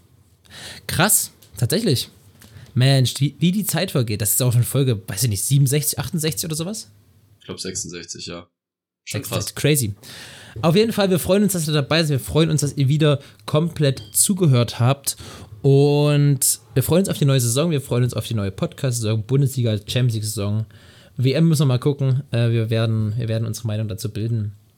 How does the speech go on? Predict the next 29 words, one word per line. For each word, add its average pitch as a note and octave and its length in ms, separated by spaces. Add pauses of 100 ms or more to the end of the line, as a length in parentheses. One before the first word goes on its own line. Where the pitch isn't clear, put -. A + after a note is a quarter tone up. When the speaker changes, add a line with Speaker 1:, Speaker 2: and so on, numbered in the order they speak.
(400)
Speaker 1:
Und C3 100
mir A#2+ 120
bleibt A2 220
gar A2 120
nicht C3+ 80
mehr B2 80
viel B2 120
zu - 80
sagen, A2+ 320
außer A2 320
bleibt A2+ 260
gesund, C3+ 300
lasst C#3+ 160
euch E3+ 60
nicht E3 140
unterkriegen E3+ 560 (380)
und F3+ 260
genießt D3+ 520
die C3 300
Sportwoche. B2 640
Das A2 160
letzte A2 320
Wort G#2 220
gebe G#2+ 180
ich - 140
wie - 40
immer A2+ 460 (580)
an C3+ 320 (360)
Lasse. - 380